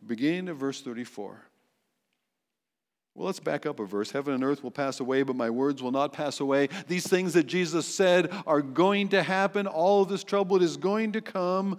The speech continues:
So he says, because of that, verse thirty-four, "But watch yourselves, lest your hearts be weighed down with dissipation and drunkenness and cares or anxieties of this life, and that day come upon you suddenly like a trap."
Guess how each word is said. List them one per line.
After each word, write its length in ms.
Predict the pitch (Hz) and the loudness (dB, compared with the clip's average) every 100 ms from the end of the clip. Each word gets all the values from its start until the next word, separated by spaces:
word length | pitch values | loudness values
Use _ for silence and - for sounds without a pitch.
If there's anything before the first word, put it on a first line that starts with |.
| 196 208 170 | -8 -14 -12
So 420 | - 214 226 240 | 0 4 4 4
he 180 | 190 175 | 2 -2
says, 720 | - 170 135 139 175 - - - | 0 2 4 4 2 -2 -10 -10
because 440 | 156 - 226 233 | -8 -2 -2 2
of 160 | 214 160 | 0 0
that, 260 | 139 143 | 0 0
verse 200 | 139 180 | -2 -4
thirty-four, 600 | 185 202 202 - 135 135 - 202 - | -2 -6 -6 -4 -2 -2 -6 -14 -8
"But 240 | 120 135 | -4 -4
watch 420 | 113 123 143 - | -2 -2 -4 -6
yourselves, 840 | 170 139 - 196 175 120 95 - - _ _ - - | -8 -8 -6 -8 -6 -8 -10 -14 -18 _ _ -16 -8
lest 260 | 117 - | -6 -6
your 80 | 110 | -10
hearts 280 | 98 131 135 | -6 -6 -6
be 100 | 143 | -6
weighed 280 | 120 120 113 | -4 -6 -4
down 320 | 120 123 107 | -6 -6 -6
with 140 | 95 | -8
dissipation 640 | 98 123 107 - 117 - 104 | -8 -10 -10 -8 -8 -8 -12
and 120 | 95 | -10
drunkenness 560 | 113 127 127 107 95 - | -8 -6 -6 -6 -8 -10
and 180 | 101 | -12
cares 400 | - 147 135 123 | -6 -4 -2 -4
or 80 | 110 | -6
anxieties 640 | 110 107 98 127 139 123 104 | -6 -6 -4 -4 -2 -2 -4
of 80 | 101 | -8
this 200 | 101 - | -10 -6
life, 440 | 143 131 104 - - - - | -4 -4 -8 -14 -20 -16 -4
and 240 | 165 165 156 | 2 4 6
that 240 | 151 151 | 4 6
day 200 | 143 147 | 6 6
come 220 | 147 151 | 4 0
upon 420 | 131 - 151 139 | -2 0 0 2
you 240 | 143 165 143 | 2 4 2
suddenly 580 | - - 202 185 160 151 | 0 0 4 4 6 4
like 220 | 139 131 | 4 2
a 80 | 131 | -2
trap." 420 | - 190 151 | 0 2 2